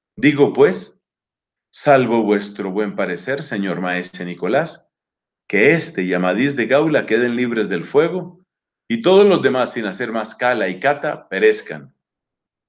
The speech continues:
"No, señor compadre", replicó el barbero, "que este que aquí tengo es el afamado don Belianís".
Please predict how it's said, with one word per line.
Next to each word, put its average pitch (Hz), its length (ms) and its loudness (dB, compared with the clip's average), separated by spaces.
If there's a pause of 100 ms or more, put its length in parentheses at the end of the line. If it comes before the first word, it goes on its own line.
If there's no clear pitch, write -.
(2000)
"No, 95 320 -4
señor 92 400 -4
compadre", 117 560 2
replicó 90 400 -4
el 92 80 0
barbero, 113 480 2
"que - 120 -2
este - 260 -4
que 135 80 2
aquí 135 200 -4
tengo 151 360 0
es 139 120 2
el 127 120 0
afamado 120 580 0
don 101 320 -2
Belianís". 95 880 -6